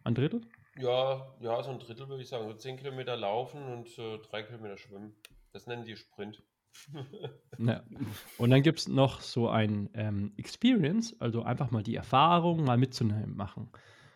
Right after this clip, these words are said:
Speaker 1: Und, äh, das hat einen neuen Trend bekommen, nämlich das ist der Familien-Event.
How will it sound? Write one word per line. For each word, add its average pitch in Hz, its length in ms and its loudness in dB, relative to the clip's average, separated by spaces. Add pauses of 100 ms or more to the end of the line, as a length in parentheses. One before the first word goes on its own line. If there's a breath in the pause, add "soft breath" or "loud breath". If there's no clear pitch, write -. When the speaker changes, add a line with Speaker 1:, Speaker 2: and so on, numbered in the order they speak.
(260 loud breath)
Speaker 1:
Und, 107 560 0
äh, 113 240 0
das - 220 -4
hat 135 120 -2
einen 107 140 2
neuen 165 320 2
Trend 165 360 -2
bekommen, 160 420 0
nämlich 117 320 0
das 104 140 -2
ist 110 200 0
der 107 100 0
Familien-Event. 110 1600 0